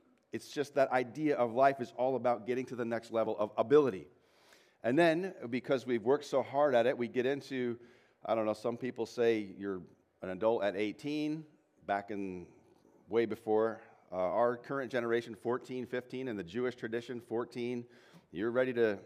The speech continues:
be a man. Eighteen usually is when, you know, you can join the military.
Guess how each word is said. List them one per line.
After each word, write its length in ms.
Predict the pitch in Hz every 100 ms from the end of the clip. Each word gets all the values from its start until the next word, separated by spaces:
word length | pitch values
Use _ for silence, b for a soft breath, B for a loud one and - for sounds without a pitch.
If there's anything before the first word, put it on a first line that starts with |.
| - _ _ _ _ 82
be 120 | 110
a 60 | 123
man. 360 | 151 123 87 85 -
Eighteen 600 | 117 117 - 127 127 123
usually 380 | 127 117 123
is 120 | 120 120
when, 220 | 120 117
you 80 | 113
know, 80 |
you 140 | 113 117
can 120 | 110
join 180 | 117 110
the 60 |
military. 640 | 98 131 131 131 123 123